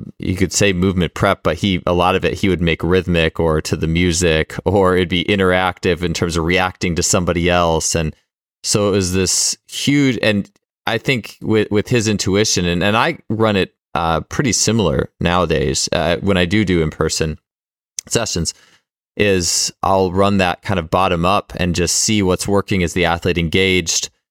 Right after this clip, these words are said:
Um, and then even to the point where, uh, I like Marv Marinovich was the other person I was gonna mention. Actually, I didn't train with Marv. I trained with his brother, Gary,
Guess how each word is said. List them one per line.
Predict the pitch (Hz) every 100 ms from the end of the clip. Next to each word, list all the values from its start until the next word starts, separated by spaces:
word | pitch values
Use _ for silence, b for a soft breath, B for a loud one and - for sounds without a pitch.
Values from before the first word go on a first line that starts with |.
| _ _ -
Um, | 85 80 80 78 78 -
and | - 87
then | 90 90
even | 90 95 90
to | 98
the | 85
point | - 90 85
where, | 85 82 80 78 78 78 - -
uh, | - -
I | 92
like | 95 95 90 - -
Marv | 98 113 98
Marinovich | 90 98 98 87 -
was | 87 78
the | 85
other | 87
person | - 82 -
I | 82
was | 78
gonna | 85 80
mention. | 80 80 - 80
Actually, | 98 104 95
I |
didn't | 110 113 - _ _ _ -
train | - 110 95
with | 85
Marv. | 90 95 87 80 -
I | - 87
trained | - 95
with | 87
his | 90
brother, | 82 92 82
Gary, | 80 104 117 98 82 87